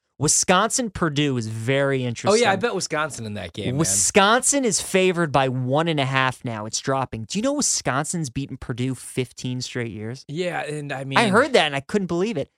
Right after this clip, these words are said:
Speaker 1: Fifteen straight years. So this, to me, is my favorite live betting game of the entire slate. It's just like Tennessee Bama last week.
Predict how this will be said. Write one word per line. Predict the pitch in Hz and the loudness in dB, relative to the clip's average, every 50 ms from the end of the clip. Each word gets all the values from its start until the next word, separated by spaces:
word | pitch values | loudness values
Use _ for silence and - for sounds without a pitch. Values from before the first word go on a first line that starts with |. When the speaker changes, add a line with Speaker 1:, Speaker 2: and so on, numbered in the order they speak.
| _ _ _ | _ _ _
Speaker 1:
Fifteen | - 262 294 277 - - - 254 240 226 208 | 2 2 2 2 0 -2 0 0 2 2 2
straight | - - - 196 180 165 156 | 0 2 2 2 2 2 2
years. | 147 135 120 110 - - _ _ _ - | 0 -2 -2 -4 -6 -12 _ _ _ 0
So | - 202 202 202 | 4 4 4 6
this, | 208 302 311 - - - | 6 4 2 2 2 2
to | - 247 | 2 2
me, | 208 190 185 190 196 202 - - | 2 2 2 2 2 0 0 0
is | 185 165 | -2 0
my | 143 165 151 | 2 2 0
favorite | 135 - - - 185 190 190 185 - - | 0 0 0 2 2 2 2 2 0 0
live | 143 139 147 151 151 165 165 147 143 | 2 2 4 4 4 4 2 0 0
betting | 165 160 160 160 156 | 2 2 2 0 0
game | 143 147 143 143 143 143 139 135 135 - _ _ _ _ - | 2 2 2 2 2 0 0 -2 -4 -8 _ _ _ _ 2
of | 160 151 139 | 2 2 2
the | 147 151 143 | 0 0 0
entire | 139 123 - 139 135 139 135 131 | -2 -2 0 0 2 2 2 0
slate. | - - - 120 120 85 - - _ _ _ _ _ _ _ - | -2 -4 -4 -4 -6 -8 -10 -12 _ _ _ _ _ _ _ 0
It's | 226 - - | 0 2 2
just | - - 269 - - | 2 2 2 4 6
like | 233 214 196 | 6 4 4
Tennessee | - 202 196 190 180 - 196 190 | 2 0 0 2 0 0 0 2
Bama | 156 196 208 214 190 160 | 2 2 2 2 2 2
last | 139 127 120 - - - | 2 2 2 0 -2 -4
week. | 123 107 - - | -6 -10 -10 -10